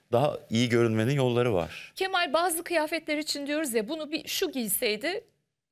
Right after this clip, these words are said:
Speaker 2: taşırdı.
Speaker 1: Taşırdı.
Speaker 2: Ama bu giydiği için ucuz durdu. Bunu kim giyerse
Speaker 1: Bir tek
Speaker 2: giysin
Speaker 1: bunu
Speaker 2: ucuz
Speaker 1: yani
Speaker 2: mu durur?
Speaker 1: ucuz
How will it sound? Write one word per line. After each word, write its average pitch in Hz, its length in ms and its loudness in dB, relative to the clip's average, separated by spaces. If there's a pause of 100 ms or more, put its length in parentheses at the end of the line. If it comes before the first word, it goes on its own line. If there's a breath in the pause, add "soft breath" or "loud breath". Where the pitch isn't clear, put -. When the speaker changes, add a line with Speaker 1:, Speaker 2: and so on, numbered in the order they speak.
(140)
Speaker 2:
taşırdı. 233 400 0
Speaker 1:
Taşırdı. 175 280 0
Speaker 2:
Ama 254 220 0
bu 466 100 6
giydiği 269 360 0
için 359 240 -2
ucuz 277 380 -2
durdu. 202 320 -4
Bunu 339 340 -2
kim 508 200 0 (140)
giyerse 359 480 4
Speaker 1:
Bir 285 120 2
tek 190 220 4
Speaker 2:
giysin 294 160 2
Speaker 1:
bunu 160 400 2
Speaker 2:
ucuz 131 80 2 (280)
Speaker 1:
yani - 80 2
Speaker 2:
mu 277 160 2
durur? 190 320 2
Speaker 1:
ucuz 139 380 2